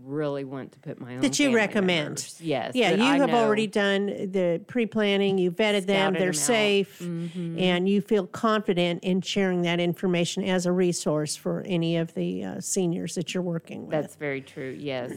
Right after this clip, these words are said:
Speaker 2: <clears throat>
Speaker 1: And I also, I, I'm very faith-based, and so I'm only looking for those people that are truly into this,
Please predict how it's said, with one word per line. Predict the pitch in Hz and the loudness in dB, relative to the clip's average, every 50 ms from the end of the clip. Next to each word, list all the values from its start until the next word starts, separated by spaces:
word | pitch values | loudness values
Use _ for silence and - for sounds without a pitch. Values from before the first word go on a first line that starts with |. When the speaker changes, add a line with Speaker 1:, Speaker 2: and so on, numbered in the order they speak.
| 180 - | -10 -6
Speaker 2:
<clears throat> | |
Speaker 1:
And | - 185 190 180 175 | -2 0 0 0 0
I | 170 180 175 180 180 180 170 165 - - - - | 0 -2 -2 -2 -2 -4 -4 -6 -8 -10 -10 -10
also, | 156 160 165 170 - - 170 156 151 147 143 139 | -8 -8 -8 -8 -8 -8 -6 -6 -4 -4 -6 -6
I, | - 147 160 160 - - | -6 -6 -6 -6 -6 -6
I'm | - 147 143 | -6 -6 -6
very | 147 147 147 147 143 139 135 | -4 -4 -4 -4 -4 -6 -8
faith-based, | 135 - - - 131 135 131 - - 123 123 120 117 127 - - - _ 131 | -10 -10 -8 -6 -4 -4 -6 -8 -10 -10 -8 -8 -8 -10 -14 -18 -16 _ -8
and | 127 131 127 127 127 123 | -6 -6 -4 -6 -8 -8
so | - - 147 | -8 -6 -4
I'm | 135 139 135 - - - | -4 -4 -4 -6 -6 -6
only | 151 151 156 151 151 143 | -4 -2 -2 -2 -2 -4
looking | 135 143 143 - 143 135 131 | -4 -6 -8 -8 -8 -8 -8
for | 135 - 131 | -8 -10 -8
those | 120 131 127 120 123 | -6 -6 -8 -8 -8
people | - 147 139 - 135 127 | -10 -10 -10 -8 -10 -8
that | 123 131 120 | -8 -8 -8
are | 123 123 | -8 -10
truly | 123 - - - - 170 165 156 156 147 143 139 | -12 -14 -14 -8 -4 -4 -4 -2 -4 -4 -4 -4
into | 139 139 143 139 - - 139 135 131 131 127 131 | -4 -6 -6 -8 -10 -10 -10 -8 -8 -10 -10 -8
this, | - 139 135 131 - - | -6 -6 -6 -6 -10 -16